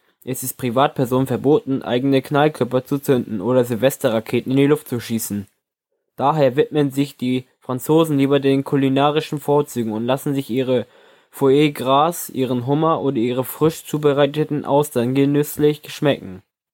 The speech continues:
Passend dazu wird natürlich ein auserlesener Wein getrunken.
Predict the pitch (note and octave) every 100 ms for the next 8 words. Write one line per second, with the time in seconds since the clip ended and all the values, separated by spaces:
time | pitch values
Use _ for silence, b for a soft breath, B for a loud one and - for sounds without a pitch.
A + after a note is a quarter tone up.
0 | _ _ _ _ - D#3 - D3+ D3+ F3+
1 | - D#3 D#3 D3 D#3 D#3 C3 - D#3 F3
2 | D#3 D3+ D3 C#3+ B2+ C3 D3+ C3+ E3 E3
3 | C#3+ - D3+ B2 F2+ G2